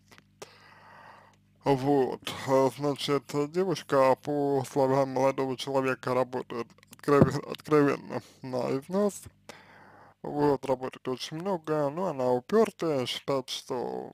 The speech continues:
для своего возраста получает максимальную нагрузку, вот, и, соответственно, на более низкую зарплату не соглашается. Уговаривали сменить,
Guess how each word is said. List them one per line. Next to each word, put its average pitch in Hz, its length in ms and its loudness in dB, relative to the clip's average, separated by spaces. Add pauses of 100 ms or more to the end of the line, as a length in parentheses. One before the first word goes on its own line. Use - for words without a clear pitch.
(140)
для 123 220 2
своего 135 520 -4
возраста - 320 -14
получает 135 600 -4
максимальную 127 640 -10
нагрузку, 185 640 -6
вот, 156 640 -6
и, 196 140 -8
соответственно, 127 1400 -6
на 131 480 -4
более 139 340 -4
низкую 143 380 -12
зарплату 135 500 -2
не 123 180 -14
соглашается. 131 760 -4 (1500)
Уговаривали 151 800 4 (220)
сменить, 151 580 -8